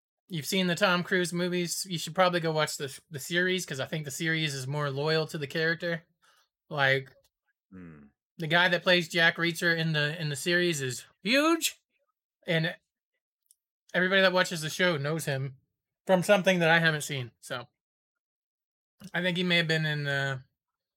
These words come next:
Speaker 1: Friday Night Lights. I don't know what his name is. Hmm. Anyway, check out Reacher. Big recommendation for me.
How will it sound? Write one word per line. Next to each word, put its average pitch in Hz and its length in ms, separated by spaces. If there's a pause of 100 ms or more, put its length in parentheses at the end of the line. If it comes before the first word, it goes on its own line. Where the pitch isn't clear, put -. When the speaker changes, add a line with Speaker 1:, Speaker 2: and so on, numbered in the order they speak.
(920)
Speaker 1:
Friday 151 220
Night 151 200
Lights. 143 380 (680)
I 143 40
don't 135 140
know 135 80
what 120 80
his 120 100
name 113 140
is. - 220 (640)
Hmm. 247 180 (720)
Anyway, 175 360 (1040)
check 220 180
out 233 140
Reacher. 202 280 (360)
Big 226 200
recommendation 208 680
for 156 140
me. 127 160